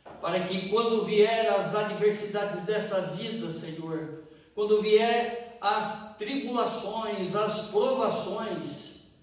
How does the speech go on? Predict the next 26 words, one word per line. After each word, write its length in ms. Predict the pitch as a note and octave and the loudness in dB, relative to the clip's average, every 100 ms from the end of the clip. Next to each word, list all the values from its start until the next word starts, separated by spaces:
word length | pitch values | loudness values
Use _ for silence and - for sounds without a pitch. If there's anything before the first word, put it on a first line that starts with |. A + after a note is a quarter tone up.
| _ _ _ _ _ _ | _ _ _ _ _ _
nós 320 | F3 F#3 - - | -6 -4 -4 -6
podemos, 1300 | E3+ D#3 E3+ F3+ E3+ C#3+ C#3+ - - - - - - - - - - - | -6 -2 2 2 2 -2 -6 -8 -10 -12 -14 -16 -18 -20 -20 -20 -20 -12
poderemos, 880 | F3 E3 D#3+ D#3 - - - - - | -6 -2 0 2 2 0 -4 -8 -10
melhor 340 | C#3 C#3 C#3+ C#3+ | -6 -4 -4 -4
dizendo, 480 | C#3 D#3 D#3 D3+ D#3 | -8 -8 -8 -8 -6
descansar 1200 | E3+ D#3+ - D3 B2+ - D3+ D#3 D3+ - - - - - | -4 -6 -8 -8 -8 -8 -6 -4 -6 -8 -14 -18 -20 -12
verdadeiramente 840 | D3 D#3+ C3 C3 A#2+ A#2 A#2 A#2 | -4 -2 -2 -2 -4 -2 -4 -4
em 240 | A#2 A2+ A#2 | -8 -8 -10
Ti, 160 | - | -12
Senhor. 360 | A#2 - - - - - _ _ _ _ - | -12 -14 -16 -20 -20 -20 _ _ _ _ -12
É 80 | C#3 | -8
o 60 | |
que 100 | C#3+ | -8
te 120 | - - | -8 -10
pedimos 840 | C3+ - F3+ G3 F#3+ F3 - - | -10 -4 0 0 0 -2 -4 -8
e 140 | D#3+ C#3+ | -6 -2
já 180 | E3+ | -2
te 80 | - | 0
agradecemos 1080 | - D3+ D3+ C3+ B2+ C#3+ D#3 D#3 D#3 - - | -2 -4 -4 -4 -6 -8 -8 -6 -6 -8 -8
no 120 | B2+ | -4
nome 260 | B2+ F3+ F3 | 0 2 0
sagrado 540 | D3+ C#3+ C#3+ C#3+ C3+ C3 | -2 -4 -2 -2 -4 -8
do 60 | |
Seu 220 | B2+ C3 | -8 -8
Filho 260 | B2 C#3 C3+ | -8 -8 -6
Jesus. 840 | B2 A#2+ - - - - - - | -4 -4 -4 -6 -8 -12 -14 -20